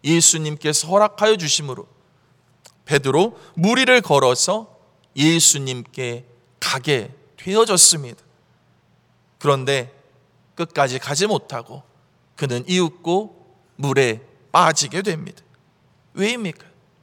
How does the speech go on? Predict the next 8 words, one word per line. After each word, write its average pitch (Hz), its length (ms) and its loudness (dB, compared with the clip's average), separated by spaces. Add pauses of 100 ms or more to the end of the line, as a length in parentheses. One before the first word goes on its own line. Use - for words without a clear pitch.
(840)
예수님 247 880 4 (120)
보지 180 280 4
않고 127 600 0 (680)
발밑에 139 520 -2
있는 135 380 -6 (500)
바람, 127 480 -4 (500)
파도를 143 640 -2 (360)
그가 127 440 0